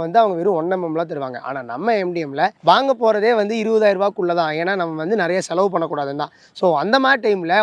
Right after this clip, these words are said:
ஒவ்வொரு டைம் கிளாசெட் உடைச்சிட்டு வந்தா நல்லாவாங்க இருக்கும். அதனால தான் ஆறு எம் எம் திக்னஸ்ல நாங்க கிளாசெட் கொடுத்துருக்கோம். So, இதுல வந்து நீங்க லாரியே ஏறினாலுமே இந்த கிளாசெட்டுக்கு ஒண்ணுமே ஆகாது. அப்ப நீங்களே வச்சுக்கோங்க, நீங்க கீழே போட்டாலும் சரி,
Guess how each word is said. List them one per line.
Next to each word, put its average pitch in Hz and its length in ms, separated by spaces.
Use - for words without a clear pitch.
ஒவ்வொரு 214 280
டைம் 220 220
கிளாசெட் 185 380
உடைச்சிட்டு 165 260
வந்தா 165 180
நல்லாவாங்க 165 400
இருக்கும். 135 240
அதனால 214 420
தான் 220 160
ஆறு 302 300
எம் 254 140
எம் 262 140
திக்னஸ்ல 214 480
நாங்க 175 200
கிளாசெட் 175 340
கொடுத்துருக்கோம். 156 440
So, 185 220
இதுல 175 320
வந்து 226 160
நீங்க 190 140
லாரியே 262 420
ஏறினாலுமே 170 500
இந்த 151 160
கிளாசெட்டுக்கு 180 460
ஒண்ணுமே 214 280
ஆகாது. 160 320
அப்ப 156 200
நீங்களே 185 300
வச்சுக்கோங்க, 175 340
நீங்க 156 200
கீழே 190 240
போட்டாலும் 185 340
சரி, 190 140